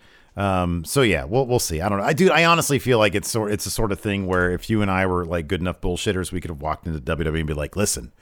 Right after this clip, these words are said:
here's the idea. You're W W E, but you got all sorts of great characters. Marvel." And then Vince McMahon's like, "Oh yeah, that's a great idea.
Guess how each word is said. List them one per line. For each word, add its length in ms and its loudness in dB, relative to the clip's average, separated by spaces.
here's 340 4
the 140 4
idea. 600 -2
You're 120 -2
W 220 4
W 220 4
E, 160 4
but 220 -2
you 80 -4
got 160 4
all 100 6
sorts 220 0
of 60 -4
great 180 2
characters. 640 -2
Marvel." 920 -4
And 120 0
then 140 -2
Vince 200 -4
McMahon's 260 -6
like, 180 -4
"Oh 240 0
yeah, 260 -6
that's 160 -8
a 60 -8
great 240 -8
idea. 460 -12